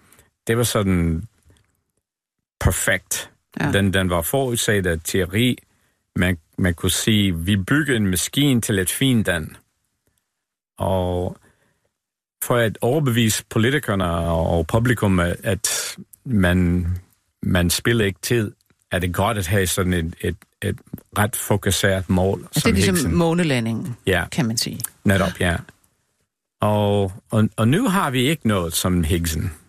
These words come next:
Speaker 1: Vi
Speaker 2: Nej.
Speaker 1: har forskellige teorier om, hvad det kan komme næst, men ikke virkelig nogen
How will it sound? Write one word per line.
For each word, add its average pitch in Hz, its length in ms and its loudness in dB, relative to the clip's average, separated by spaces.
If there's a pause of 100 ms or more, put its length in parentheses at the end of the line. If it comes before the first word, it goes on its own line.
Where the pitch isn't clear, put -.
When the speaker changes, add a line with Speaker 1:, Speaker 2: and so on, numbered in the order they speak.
(160)
Speaker 1:
Vi 104 80 0
Speaker 2:
Nej. 104 40 4
Speaker 1:
har 101 520 2 (260)
forskellige - 540 0
teorier 104 520 2
om, 87 160 2
hvad 90 180 2
det 90 140 -2
kan - 140 -8
komme 90 260 0
næst, 95 460 0 (800)
men 95 460 2 (160)
ikke 160 180 0
virkelig 160 280 2
nogen 104 480 2